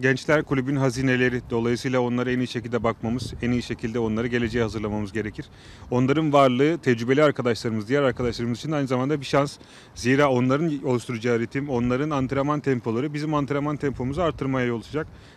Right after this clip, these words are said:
Dolayısıyla onların varlığını çok önemsiyoruz. Ama onlar da burada olmakta yetinmemeleri gerektiğini öğrenmeleri gerekir. Çünkü burada olmak onlar için belki bir hedefti. Ama hedefin daha büyüğü, daha ilerisi için devam edebilmek.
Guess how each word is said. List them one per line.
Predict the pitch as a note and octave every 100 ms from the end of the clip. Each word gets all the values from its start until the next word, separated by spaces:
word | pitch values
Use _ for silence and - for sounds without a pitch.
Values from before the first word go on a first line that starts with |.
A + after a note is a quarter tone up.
| -
Dolayısıyla | B2 B2 D#3 C#3
onların | C3 C#3 C3+
varlığını | C3 B2 C#3
çok | C#3
önemsiyoruz. | B2 A#2+ A2 B2 B2 D#3 - - -
Ama | D3 D3+
onlar | C#3+ D3+ D#3 C#3+
da | D#3 C3
burada | C#3 C#3+
olmakta | C#3 D3+ - D3
yetinmemeleri | C3+ - D3 C#3 B2+ B2
gerektiğini | B2 A#2+ - A2+
öğrenmeleri | G#2+ A2 G#2+ G#2+ G#2+
gerekir. | A2+ A2 D3 -
Çünkü | A#2+ A2 A2+ A2+
burada | C3 C3
olmak | B2+ C3+ -
onlar | A#2+ B2
için | A#2 B2
belki | A#2 A#2+ A#2+
bir | A#2+
hedefti. | A#2+ C#3 - D#3+ D3 - - C3
Ama | C3
hedefin | B2+ C3+ - C#3+
daha | C3 B2+ C#3+ B2+
büyüğü, | A#2+ B2+ D#3 E3 C3
daha | C3
ilerisi | C3 A#2 A2+ B2
için | A#2+ C#3
devam | B2+ C3 B2
edebilmek. | A#2+ A2+ C#3